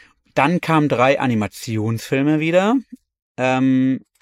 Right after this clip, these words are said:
den, den wir auch hier besprechen, ist, äh, erstmal zweitausendneunzehn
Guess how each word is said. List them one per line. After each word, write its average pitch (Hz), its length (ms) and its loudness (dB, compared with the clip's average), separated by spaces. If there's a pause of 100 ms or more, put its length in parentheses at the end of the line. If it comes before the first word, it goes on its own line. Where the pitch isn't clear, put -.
(540)
den, 131 480 0
den 127 180 -2
wir 113 160 -2
auch - 200 -6
hier 131 400 0
besprechen, 127 800 -2
ist, - 440 -12
äh, 107 560 -8
erstmal 110 440 -8
zweitausendneunzehn 113 760 -6